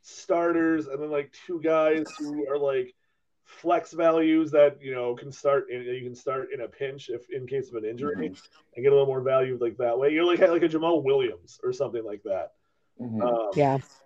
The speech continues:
Speaker 1: but this year, considering how shitty I felt, I thought waivers were gonna be, I'm like, "Nope, I need to have Mixon's back." And now that I know who my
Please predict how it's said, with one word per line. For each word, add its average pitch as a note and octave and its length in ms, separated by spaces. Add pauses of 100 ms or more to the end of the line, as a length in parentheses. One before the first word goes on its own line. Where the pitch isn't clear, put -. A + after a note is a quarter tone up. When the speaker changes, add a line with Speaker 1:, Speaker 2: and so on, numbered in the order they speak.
(720)
Speaker 1:
but D#3 520 (520)
this E3+ 320
year, D3 360 (120)
considering C#3+ 320
how C#3+ 480 (1160)
shitty F#3 360
I D3 60
felt, C#3 260
I C3+ 80
thought C3 240
waivers D3 300
were C3+ 120
gonna C3 200
be, B2+ 120
I'm B2+ 100
like, B2 120
"Nope, D3+ 300
I C#3 60
need C#3 180
to B2+ 100
have B2 380 (840)
Mixon's F3 400
back." E3 320
And C#3 120
now D3+ 160
that D#3+ 100
I D#3 60
know D#3 120
who D3+ 60
my C#3 160